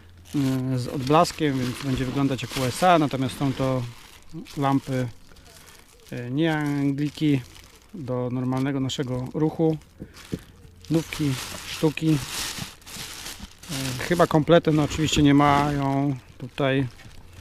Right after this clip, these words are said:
mm, na, e, no, przetwornic nie ma, tak? No i teraz się zastanawiam, czy tutaj, <laughs> czy tu są, czy tutaj trzeba jakieś przejściówki.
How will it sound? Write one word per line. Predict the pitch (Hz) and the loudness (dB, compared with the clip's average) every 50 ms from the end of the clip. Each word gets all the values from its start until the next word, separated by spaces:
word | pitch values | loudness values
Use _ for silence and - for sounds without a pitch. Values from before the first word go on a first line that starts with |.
| - - - - - - - - - | -18 -18 -18 -18 -18 -18 -16 -10 -6
mm, | 151 135 131 127 127 127 127 127 127 127 127 131 131 131 131 131 131 123 110 - - | -4 -2 -2 0 0 0 0 0 2 2 2 4 4 4 2 2 0 -2 -4 -6 -6
na, | 135 127 127 127 127 127 131 131 131 131 135 135 127 - - - - - - - - - - - - - - - - - - - - | -4 -4 -2 -2 0 0 0 0 0 0 -2 -4 -6 -8 -12 -14 -14 -14 -16 -20 -20 -14 -10 -10 -10 -10 -12 -14 -12 -10 -10 -8 -6
e, | - 139 127 127 127 127 127 131 127 127 127 123 135 - - - - - - - - | -6 -4 -4 -2 -4 -4 -4 -4 -6 -6 -6 -8 -10 -10 -12 -14 -16 -18 -14 -8 -6
no, | 151 127 - | -6 -6 -4
przetwornic | - 185 175 208 202 147 135 123 101 - | -4 0 4 6 6 6 6 2 0 -2
nie | 131 120 | -6 -6
ma, | 117 | -4
tak? | 120 - 151 151 - - - - - - - - - - - - - - - - - - - - - - - - - - - - - - - - - - - - - - - - - - - - - | -4 -2 -4 -4 -4 -8 -16 -16 -16 -16 -14 -14 -14 -12 -14 -14 -14 -14 -14 -14 -14 -14 -14 -14 -14 -12 -10 -10 -10 -10 -12 -18 -18 -18 -18 -18 -18 -18 -18 -18 -18 -20 -20 -20 -20 -20 -14 -8 -6
No | 147 135 | -4 -4
i | |
teraz | 113 156 170 185 165 | -2 -2 -2 -2 -2
się | - 165 | -4 -4
zastanawiam, | 147 143 - - 147 151 156 156 151 139 | -4 -6 -4 -2 0 2 4 4 2 0
czy | - - | -2 -6
tutaj, | - 160 139 - 165 185 - - - - - - - 277 - - 349 - - - 359 285 - - - 285 247 | -10 -2 2 6 6 6 6 4 2 -6 4 8 8 10 10 10 8 8 8 8 6 6 6 4 0 2 2
<laughs> | 208 - - - - - - - - - - - - - - - - - - - - - | 2 0 -2 -8 -4 -2 -2 -2 -4 -12 -16 -14 -14 -14 -14 -16 -18 -20 -18 -16 -16 -14
czy | - | -12
tu | - - 160 | -10 -8 -6
są, | 143 - 156 147 147 170 - - | -4 -2 0 0 0 -2 -4 -8
czy | - - - | -14 -8 -2
tutaj | - 147 - 156 135 | -2 0 2 2 0
trzeba | - - 135 143 | 0 0 0 2
jakieś | 143 135 - - 139 - | 2 2 0 -2 -6 -6
przejściówki. | - - - 151 147 139 - - - 139 120 - - - - - | -2 2 2 2 2 2 0 0 0 0 0 0 -4 -10 -10 -10